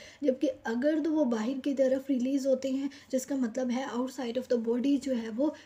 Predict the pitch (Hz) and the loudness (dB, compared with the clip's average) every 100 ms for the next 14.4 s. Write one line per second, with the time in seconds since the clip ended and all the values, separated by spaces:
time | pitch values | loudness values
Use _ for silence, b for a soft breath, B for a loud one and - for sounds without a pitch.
0 | - 247 233 226 214 208 208 240 214 202 | -6 -2 0 0 0 -2 -2 -2 -2 -2
1 | 208 214 294 254 B B - 285 254 220 | -4 -2 0 0 B B -6 -4 -4 -2
2 | 294 294 302 320 - 226 214 220 285 240 | -2 0 0 0 -2 -6 -6 -6 -6 -6
3 | 269 - 247 240 269 247 240 240 233 226 | -8 -2 -2 0 -2 0 0 -2 -4 -4
4 | 247 302 285 226 214 226 277 240 226 254 | -4 -4 -2 0 2 2 2 0 0 0
5 | 226 233 214 269 277 247 220 269 277 269 | 0 -2 -2 -2 0 0 0 0 0 -4
6 | 247 233 240 269 254 220 277 B B - | -4 -4 -4 -2 -2 0 -2 B B -6
7 | 277 285 330 285 240 254 269 269 220 226 | 0 0 0 -2 -2 -4 -2 -2 -2 -2
8 | 226 247 247 202 220 233 285 B B 220 | -2 0 -2 -2 -4 -2 -2 B B -6
9 | 220 - 294 294 247 233 311 269 220 220 | -6 -4 -4 -4 -4 -2 -2 -2 -2 0
10 | 220 285 277 262 285 240 226 254 311 - | -2 -2 -2 0 -2 -2 -2 0 0 -2
11 | 220 240 262 B B - 208 208 208 208 | -4 -6 -8 B B -10 -6 -4 -4 -6
12 | 214 233 269 262 277 262 269 226 240 220 | -8 -4 0 0 0 -2 -2 -2 -2 -2
13 | 262 208 196 240 240 285 208 202 240 208 | -2 -2 -6 -4 -2 0 -2 -4 -4 -4
14 | 208 - 247 | -4 -4 -4